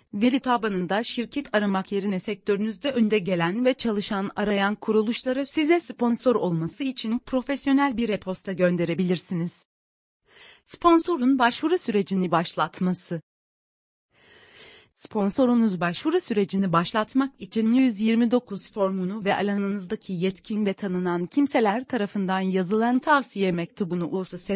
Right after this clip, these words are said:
sunmalıdır. Bunlara ek olarak sponsor üzerinde anlaşılan iş anlaşmasını da yüz yirmi dokuz formu ile iletmelidir. Son olarak sponsor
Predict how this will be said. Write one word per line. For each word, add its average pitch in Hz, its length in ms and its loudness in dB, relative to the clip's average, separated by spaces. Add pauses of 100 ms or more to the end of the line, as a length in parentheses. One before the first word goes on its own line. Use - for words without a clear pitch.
sunmalıdır. 156 640 -4 (1300)
Bunlara 294 420 4
ek 175 200 0 (100)
olarak 175 420 -2
sponsor 240 540 0
üzerinde 196 640 -2
anlaşılan 202 680 0
iş 254 180 -2
anlaşmasını 196 840 -2
da 208 180 2
yüz 226 260 2
yirmi 226 300 2
dokuz 214 400 -2
formu 220 340 2
ile 185 240 -2
iletmelidir. 175 760 -6 (1200)
Son 392 300 0
olarak 220 460 2
sponsor 233 540 -2